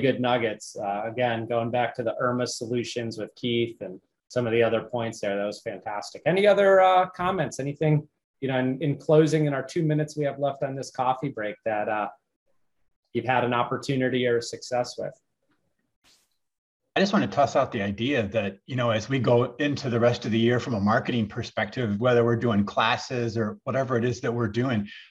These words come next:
Speaker 2: I just love that we can talk about taxes all year long. So if there's space in there, it's like, it's just an open door to talk about this and keep our calendar full. I know it seems obvious, but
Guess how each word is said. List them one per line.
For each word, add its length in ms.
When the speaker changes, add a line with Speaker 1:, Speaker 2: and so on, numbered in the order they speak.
Speaker 2:
I 60
just 180
love 160
that 80
we 80
can 100
talk 220
about 180
taxes 380
all 140
year 160
long. 300
So 140
if 120
there's 260
space 420
in 160
there, 300
it's 180
like, 380
it's 160
just 200
an 100
open 320
door 400
to 160
talk 240
about 260
this 220
and 120
keep 220
our 120
calendar 460
full. 440
I 60
know 100
it 60
seems 200
obvious, 460
but 260